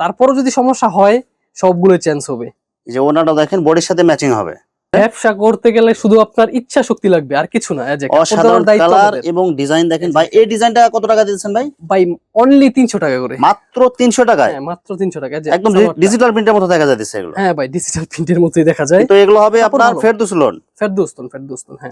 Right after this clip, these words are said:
Speaker 2: ছাপা প্রিন্টের মধ্যে, বডির সাথে ম্যাচিং করা, সেম
Speaker 1: একেবারে
Speaker 2: কালার, সেম
Speaker 1: দুর্দান্ত,
Speaker 2: প্রিন্ট।
Speaker 1: একদম সুন্দর, কোয়ালিটিফুল একটা ওড়না।
Speaker 2: মাত্র?
Speaker 1: মাত্র তিনশো টাকা।
Speaker 2: Only তিনশো টাকা।
Speaker 1: এগুলোর মধ্যে কালার আছে, ডিজাইন
Speaker 2: কম দামের
Speaker 1: আছে।
Speaker 2: মধ্যে মোটামুটি ভালো কোয়ালিটি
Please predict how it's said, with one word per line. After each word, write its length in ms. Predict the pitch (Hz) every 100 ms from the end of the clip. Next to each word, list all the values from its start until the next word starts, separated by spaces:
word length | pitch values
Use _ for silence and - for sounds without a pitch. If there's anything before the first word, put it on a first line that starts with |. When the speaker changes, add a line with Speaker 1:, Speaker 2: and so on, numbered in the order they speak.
| -
Speaker 2:
ছাপা 200 | 139 208
প্রিন্টের 260 | 175 151 123
মধ্যে, 220 | 110 92 87 _ _ - - 123
বডির 200 | 180 -
সাথে 140 | 190 185
ম্যাচিং 220 | 170 196 190
করা, 120 | 220
সেম 80 | 220
Speaker 1:
একেবারে 240 | 233 277 226
Speaker 2:
কালার, 200 | 226 180
সেম 60 |
Speaker 1:
দুর্দান্ত, 320 | 202 170 214 214
Speaker 2:
প্রিন্ট। 100 | 220
Speaker 1:
একদম 160 | 220 220
সুন্দর, 260 | - 226 233 190 -
কোয়ালিটিফুল 400 | 254 277 254 202 165
একটা 120 | 147
ওড়না। 200 | 131 120 - _ -
Speaker 2:
মাত্র? 200 | 147 190 247 277 _ _ _ _ 196
Speaker 1:
মাত্র 200 | 226 - 226
তিনশো 180 | 220 175 143
টাকা। 140 | 127 - - 151
Speaker 2:
Only 200 | 175 175
তিনশো 180 | 160 147
টাকা। 100 | 208 262
Speaker 1:
এগুলোর 200 | 269 247
মধ্যে 180 | 226 240 -
কালার 200 | 175 190 202
আছে, 120 | 220
ডিজাইন 200 | 190 202
Speaker 2:
কম 20 | 233
দামের 180 | 240 240
Speaker 1:
আছে। 60 | 233
Speaker 2:
মধ্যে 160 | 226 233
মোটামুটি 260 | 220 233 214 147
ভালো 100 | 202 208
কোয়ালিটি 280 | 190 151